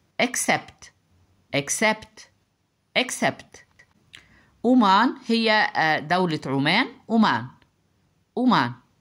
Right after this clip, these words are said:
Great دي adjective، صفة معناها عظيم أو رائع. Great، great، great. Reliable، reliable يعني موثوق ف-، آه، به أو يعتمد عليه.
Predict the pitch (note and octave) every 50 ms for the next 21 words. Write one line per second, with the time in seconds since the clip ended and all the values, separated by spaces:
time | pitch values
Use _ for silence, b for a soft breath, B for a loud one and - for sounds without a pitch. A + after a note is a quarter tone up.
0 | _ _ _ _ _ C#3+ D3 D3 D#3 D#3 E3 F#3 G3 F3+ D3+ C3 - - - -
1 | - _ C3+ C3+ D3 - - E3 D3+ C3+ D3 D#3 - - - F#3+ F#3+ - - -
2 | D#3+ D#3 - F#3 F#3+ F3+ D#3 B2+ A#2+ B2 C#3+ D#3 D3 B2 B2+ C3 B2+ C3+ C#3+ D#3
3 | - - E3+ F3 F#3+ G#3 G3+ - D3 D3+ D3+ b b b b _ _ _ D3+ F3
4 | F3 F#3 C#3+ A#2 A#2 - _ _ _ _ _ _ _ _ _ _ _ _ _ _
5 | _ - C3 C3+ B2+ B2 B2+ C3+ D3+ E3+ E3+ C#3+ B2 A#2 - _ _ - _ _
6 | _ _ _ _ _ _ _ _ _ - D#3 D#3 F3+ F#3+ G#3 F#3+ D#3+ B2+ A#2+ A#2+
7 | - _ _ - _ _ _ _ _ _ _ _ _ _ _ _ _ _ _ _
8 | _ _ - D#3+ E3 D#3 F#3 G#3+ A#3 A#3 F#3 D3 A#2+ B2 A#2 G#2+ A2 - _ _
9 | _ _ _ _ _ _ - C#3+ D3 C#3 D3 D#3+ F3 E3 D3 C3 D3+ G#3 E4 G4+
10 | - - _ D#3+ D#3+ D3+ D3 D#3 D3 C#3+ C3+ C3+ C3 - A3+ B3+ B3+ - - -
11 | - F3 D3+ C#3+ C3+ C3+ D#3 G#3+ C4+ F4 - - E3 D#3 D3+ D#3 D3 C3+ - -
12 | G3 F#3+ F#3 D#3+ - A#2+ B2 A#2+ A#2+ A2